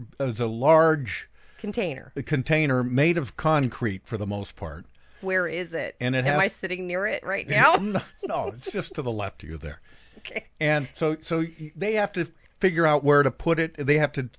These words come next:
Speaker 1: s-, find ground. They say that, that perks. Uh, it has to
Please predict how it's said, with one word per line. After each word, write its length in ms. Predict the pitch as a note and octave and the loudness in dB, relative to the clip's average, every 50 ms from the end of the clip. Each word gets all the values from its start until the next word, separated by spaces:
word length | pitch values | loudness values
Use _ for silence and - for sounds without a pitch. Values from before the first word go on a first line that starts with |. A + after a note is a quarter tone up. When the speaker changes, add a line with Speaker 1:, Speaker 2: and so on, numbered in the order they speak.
| _ | _
Speaker 1:
s-, 120 | - - - _ - - _ - | -20 -20 -20 _ -20 -16 _ 0
find 300 | D#3 D3 D3 D3 C#3 A#2 | 2 2 2 2 0 0
ground. 420 | A2+ C3+ C#3 C#3 C#3+ D3 C#3+ C3 | 2 4 4 6 4 4 4 4
They 100 | C#3 C3+ | 2 2
say 300 | B2+ - - C#3+ C#3 C#3 | 0 0 0 2 2 2
that, 260 | C3 A#2+ A#2 - - A#2 | 2 0 -2 -2 -2 -4
that 320 | A#2+ A2+ - - - - | -4 -4 -4 -8 -14 -12
perks. 720 | - - D3+ D3 F3 E3+ - - - - - - - - - _ - - - - - - - - _ _ - - | -8 -4 -2 -2 -2 -2 -6 -12 -10 -8 -8 -8 -10 -12 -16 _ -20 -20 -20 -20 -20 -20 -20 -20 _ _ -12 -8
Uh, 160 | A#2 G#2+ A2 B2 | -6 -4 -2 -2
it 100 | A#2+ A#2+ | -2 0
has 300 | C3 C3+ C3+ C3 - - | 0 0 0 -2 -4 -6
to 240 | - C3 A#2 G#2+ | -4 -2 -2 -2